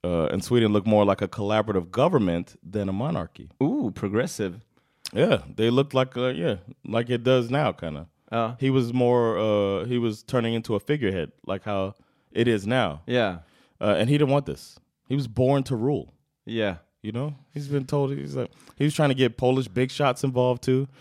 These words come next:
Speaker 1: But
Speaker 2: Yeah.
Speaker 1: Sweden's an empire back then, so
Speaker 2: Mm-hmm.
Speaker 1: people don't really wanna fuck with Sweden.
Speaker 2: Såklart.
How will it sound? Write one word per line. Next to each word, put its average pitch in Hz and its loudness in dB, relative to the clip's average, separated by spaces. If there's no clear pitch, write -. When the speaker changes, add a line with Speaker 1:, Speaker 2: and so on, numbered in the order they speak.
Speaker 1:
But 104 -6
Speaker 2:
Yeah. 110 0
Speaker 1:
Sweden's 143 2
an 131 4
empire 151 2
back 87 0
then, 76 -6
so 113 4
Speaker 2:
Mm-hmm. 117 0
Speaker 1:
people 143 -4
don't 135 2
really 135 2
wanna 127 2
fuck - -4
with 110 -6
Sweden. 82 -8
Speaker 2:
Såklart. 98 -8